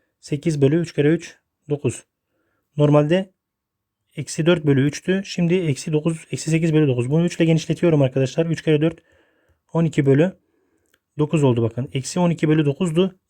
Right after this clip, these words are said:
Eksi sekiz bölü dokuz oldu. Bakın sayı büyüdü. Eksi yönde sağ tarafa doğru gitmiş oldu.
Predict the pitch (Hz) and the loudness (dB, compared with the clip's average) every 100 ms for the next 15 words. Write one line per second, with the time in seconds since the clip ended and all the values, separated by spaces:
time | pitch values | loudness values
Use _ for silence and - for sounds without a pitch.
0 | - 139 180 160 165 160 160 143 139 135 | -10 -4 -2 0 0 2 2 0 0 0
1 | 113 135 147 156 143 156 139 135 127 113 | 0 0 0 0 2 2 2 0 0 -2
2 | _ _ 135 - 175 147 151 175 _ _ | _ _ -12 -4 0 4 4 2 _ _
3 | _ _ - - 165 156 135 156 139 139 | _ _ -4 0 2 2 2 2 2 0
4 | 123 117 120 107 110 | -2 -6 -6 -4 -6